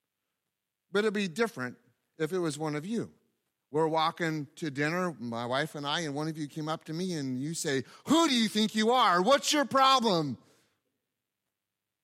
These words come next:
And it may be that it needs something said to me. I'm not saying, what I'm saying is that if it's someone that you know and they step on your toes, doesn't it hurt a whole lot more than a stranger?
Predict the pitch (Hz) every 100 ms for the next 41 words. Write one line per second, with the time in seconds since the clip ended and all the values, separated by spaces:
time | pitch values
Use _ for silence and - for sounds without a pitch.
0 | _ 165 175 170 208 208 190 160 135 _
1 | _ _ _ _ _ 123 117 107 135 123
2 | - 143 120 120 110 101 _ - 156 143
3 | 113 101 101 113 120 - - 147 127 117
4 | - _ _ _ _ _ 117 135 151 143
5 | 165 139 131 117 - 117 107 107 110 110
6 | - 151 139 131 120 - 120 110 117 98
7 | 82 82 _ _ _ _ _ _ _ _
8 | _ _ _ _ _ _ - 117 120 -
9 | - 131 135 135 123 139 135 127 147 151
10 | 123 143 143 123 131 127 107 120 135 120
11 | 110 107 - 110 107 113